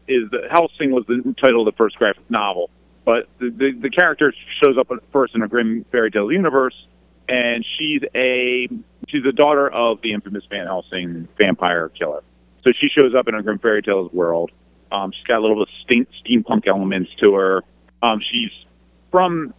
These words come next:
the nineteenth century, so she's, um, brought to present day. And what happens is she teams up with Celia Mathers. If you guys have followed our Grimm Fairy Tales, um, series, you kind of,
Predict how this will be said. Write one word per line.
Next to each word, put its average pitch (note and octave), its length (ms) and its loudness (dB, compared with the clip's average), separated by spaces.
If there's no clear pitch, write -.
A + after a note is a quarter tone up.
the B2+ 100 -2
nineteenth A#2+ 520 -2
century, G#2 560 0
so B2+ 140 4
she's, A#2+ 240 -2
um, G2+ 400 -2
brought A#2+ 360 0
to B2 260 -2
present G#2 440 0
day. G#2 440 2
And A2 480 -4
what B2 140 -2
happens A#2 420 -2
is G#2 200 -4
she G#2+ 100 -8
teams A2+ 320 -4
up G#2 100 2
with G#2 200 0
Celia C3+ 200 2
Mathers. D3+ 380 2
If A#2 80 -2
you A#2 80 0
guys A2 260 0
have - 120 -12
followed G#2 420 0
our G#2 220 -4
Grimm G#2+ 180 -6
Fairy B2+ 300 2
Tales, G2+ 480 0
um, F#2 380 -8
series, G2 380 -2
you G2 100 -2
kind A2 220 -2
of, F#2 180 -2